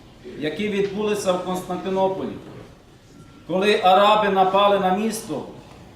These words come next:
люди не мали змоги, як врятувати себе, тому що були малочисельні і не змогли себе оберігати. І ось певний період часу, коли у Влахерській церкві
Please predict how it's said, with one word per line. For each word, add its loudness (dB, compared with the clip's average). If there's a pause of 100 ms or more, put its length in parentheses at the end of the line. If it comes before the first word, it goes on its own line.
(1700)
люди 0
не 4
мали 4
змоги, 0 (240)
як 0
врятувати 0
себе, 2
тому -2
що -4
були 0
малочисельні -2
і -8
не -2
змогли -4
себе -2
оберігати. -2 (960)
І -4
ось 4
певний 0
період 0
часу, 0
коли -2
у -6
Влахерській -2
церкві -2